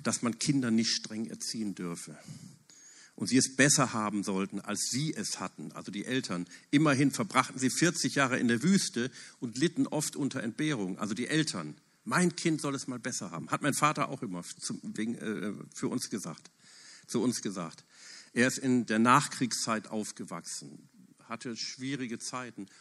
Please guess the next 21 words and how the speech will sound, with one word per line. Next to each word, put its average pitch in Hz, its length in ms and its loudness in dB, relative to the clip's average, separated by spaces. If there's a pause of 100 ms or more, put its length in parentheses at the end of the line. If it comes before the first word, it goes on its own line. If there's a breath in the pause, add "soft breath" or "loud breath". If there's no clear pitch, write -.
Und 123 100 -6
er 127 80 -2
hat 156 100 -4
immer 147 160 -2
gesagt, 139 280 -6
meine 139 240 -6
Kinder 139 340 -4
sollen 123 160 -6
es 113 100 -6
besser 127 340 -6
haben. 85 220 -10
Und - 160 -10
wir - 120 -4
hatten - 280 0
es 170 140 -4
auch - 160 -10
besser. - 300 -12 (240)
Halleluja, 117 640 0 (160)
bin 95 120 -8
ich 95 140 -8
dankbar. - 460 -4